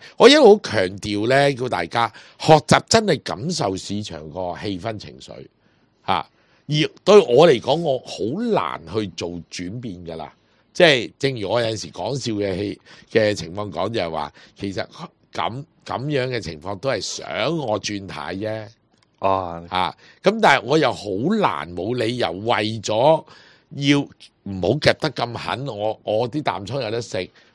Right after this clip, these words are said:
Speaker 1: 我同你講，叫你睇好㗎。
Speaker 2: 嗯。
Speaker 1: 啱唔啱啊？嗱，你哋呢度跟得耐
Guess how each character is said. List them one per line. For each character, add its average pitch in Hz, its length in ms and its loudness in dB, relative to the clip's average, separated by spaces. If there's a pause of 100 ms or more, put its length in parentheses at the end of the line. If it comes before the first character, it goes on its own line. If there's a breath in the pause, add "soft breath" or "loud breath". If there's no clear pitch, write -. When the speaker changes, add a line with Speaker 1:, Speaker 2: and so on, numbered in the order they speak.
Speaker 1:
我 127 120 -2
同 107 160 -6
你 101 180 -4
講， 104 240 -6
叫 110 100 -6
你 98 220 -4
睇 92 280 -6
好 87 140 -10
㗎。 90 420 -10 (380)
Speaker 2:
嗯。 110 220 -10 (160)
Speaker 1:
啱 110 120 -8
唔 123 40 -10
啱 117 220 -6
啊？ 85 120 -12 (200 soft breath)
嗱， 107 120 2 (520 loud breath)
你 123 180 2
哋 170 180 6
呢 208 240 2
度 110 360 2
跟 175 180 8
得 170 100 0
耐 127 140 -2